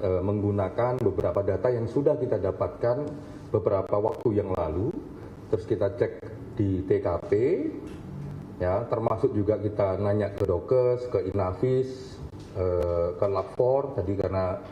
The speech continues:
tiga tim itu juga menyertai kami dan langsung memberikan penjelasan. Nah, salah satu temuan yang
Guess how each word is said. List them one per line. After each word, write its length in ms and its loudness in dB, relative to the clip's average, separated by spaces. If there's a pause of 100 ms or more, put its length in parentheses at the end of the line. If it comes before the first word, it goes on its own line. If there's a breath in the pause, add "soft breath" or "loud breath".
(200 loud breath)
tiga 300 0
tim 240 0
itu 160 0
juga 240 0
menyertai 560 2
kami 320 0
dan 160 0
langsung 320 0
memberikan 340 0
penjelasan. 520 -2 (500 loud breath)
Nah, 160 -2
salah 180 0
satu 300 0
temuan 560 2
yang 240 -2